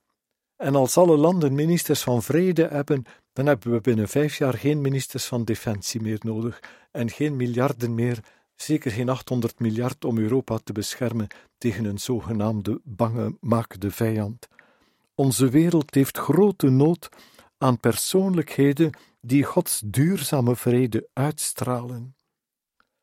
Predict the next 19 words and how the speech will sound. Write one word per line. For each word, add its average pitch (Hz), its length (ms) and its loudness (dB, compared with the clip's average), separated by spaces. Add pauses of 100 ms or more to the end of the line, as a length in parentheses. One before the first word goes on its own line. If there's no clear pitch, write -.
(280)
Daarom 165 400 0
luisteren 139 480 -2
we 131 160 -2
graag 127 460 -2 (300)
naar 117 280 4
de 117 120 2
zaligspreker 117 1080 -2 (220)
die 143 300 -6
zegt, - 460 -8 (600)
"Zalig 185 840 0
die 113 460 0
vrede 160 720 0
brengen, 131 640 -2 (920)
want 185 540 -2 (580)
zij 196 460 0 (240)
zullen 107 320 -2
kinderen 143 520 2
van 120 200 0
God - 220 -4